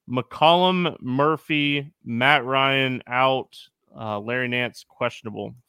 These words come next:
for the Pelicans. We'll start here with Sacramento. Man, I was so high on Fox the other night, and he just had a terrible game in the same matchup.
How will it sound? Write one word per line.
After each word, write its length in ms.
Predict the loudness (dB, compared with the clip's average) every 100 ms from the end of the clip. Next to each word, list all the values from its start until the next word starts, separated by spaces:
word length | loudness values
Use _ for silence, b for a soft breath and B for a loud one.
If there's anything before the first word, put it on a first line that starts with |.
| _
for 360 | -12 -8 -6 -8
the 120 | -12
Pelicans. 640 | -8 -8 -8 -8 -10 -10 -18 _ _ _ _ _
We'll 80 | -16
start 300 | 0 2 4
here 160 | 4 2
with 160 | 0
Sacramento. 880 | -2 -2 -2 -2 -2 0 2 0 -2 -8 _ _ _ _ _ -16
Man, 220 | -8 -4
I 80 | 0
was 180 | 0 -2
so 240 | -4 -4
high 200 | 2 2
on 160 | 0 -4
Fox 320 | -2 -2 -4
the 100 | -6
other 100 | -4
night, 140 | -2 -2
and 120 | -2
he 60 |
just 180 | -6 -6
had 120 | -4
a 60 | -6
terrible 400 | -6 -8 -6 -6
game 260 | -6 -6 -4
in 100 | -6
the 60 |
same 340 | -8 -10 -10 -6
matchup. 440 | -6 -6 -4 -6